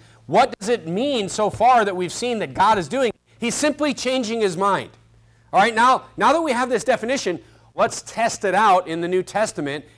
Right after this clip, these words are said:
and see if it matches everywhere we see repentance in the New Testament. Because guess what?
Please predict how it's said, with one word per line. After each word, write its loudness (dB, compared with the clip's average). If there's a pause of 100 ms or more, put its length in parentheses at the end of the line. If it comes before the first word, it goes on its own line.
and -6
see -2
if 0
it -6
matches -2
everywhere 0
we -4
see -6 (280)
repentance -6 (240)
in -4
the -2
New -2
Testament. -2
Because -2
guess 0
what? 4